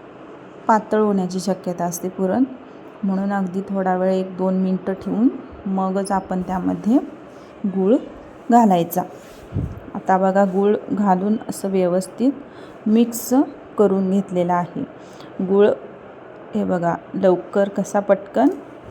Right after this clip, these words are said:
गूळ चिरून घेतल्यामुळे असा पटकन त्यामध्ये विरघळला आहे. तर या मीडियम गॅसवरतीच आपल्याला हे ठेवायचं आहे. अगदी थोडं पातळ झालं तरी काय घाबरण्याची गरज नाही आहे, ते पटकन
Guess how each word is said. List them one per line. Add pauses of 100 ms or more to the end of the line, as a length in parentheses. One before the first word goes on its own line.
(300)
गूळ (480)
चिरून
घेतल्यामुळे (500)
असा
पटकन
त्यामध्ये (520)
विरघळला
आहे. (480)
तर
या (100)
मीडियम
गॅसवरतीच
आपल्याला
हे (720)
ठेवायचं
आहे.
अगदी
थोडं
पातळ
झालं
तरी
काय
घाबरण्याची
गरज
नाही
आहे,
ते (500)
पटकन